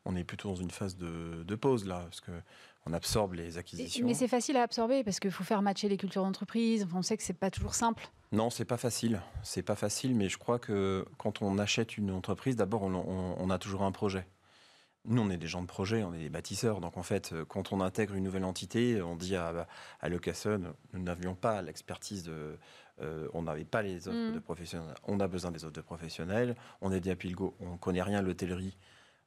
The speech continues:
Speaker 1: Donne-nous ton expertise sur l'hôtellerie. On n'avait pas toute la data sur le marché de l'auto. Argus, donne-nous cette, euh,
Speaker 2: Ouais.
Speaker 1: et puis on construit ensemble. Et les équipes deviennent les équipes qui travaillent sur ce secteur-là. Donc, elles, euh,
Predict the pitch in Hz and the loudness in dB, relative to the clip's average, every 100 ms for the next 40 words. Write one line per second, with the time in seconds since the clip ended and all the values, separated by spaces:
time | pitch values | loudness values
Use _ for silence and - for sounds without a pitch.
0 | _ - 85 104 110 101 92 90 - 90 | _ -6 2 2 2 0 -4 -4 -6 -6
1 | 92 90 87 82 82 85 95 123 123 - | -6 -6 -6 -6 -4 -2 2 2 0 -12
2 | - - 92 95 95 87 110 98 101 90 | -20 -6 0 0 0 0 -2 -2 -2 0
3 | 90 101 95 92 87 87 92 87 85 90 | 0 -2 -4 -4 -4 -4 -6 -6 -8 -10
4 | 87 - _ - 92 92 98 - - _ | -10 -16 _ -6 -6 -6 -10 -10 -14 _
5 | _ _ - 95 104 107 101 87 - 87 | _ _ -8 0 2 2 0 -6 -6 -4
6 | 87 85 214 95 87 - 98 - 127 - | -4 -2 -4 -4 -4 0 0 0 -2 -2
7 | - 120 98 - 147 104 - - - 92 | -2 0 0 0 0 -2 -6 -20 -4 0
8 | 98 107 160 113 120 120 120 165 104 - | 2 0 0 0 0 2 2 2 2 -4
9 | - - - _ _ _ - 101 127 107 | -18 -20 -20 _ _ _ -2 2 4 2
10 | - 131 - - - 113 117 113 90 - | -2 -8 -10 -6 0 2 2 0 -6 -6
11 | 92 85 87 92 - 87 80 85 85 90 | -6 -6 -6 -8 -4 -4 -4 -6 -4 0
12 | 90 | 0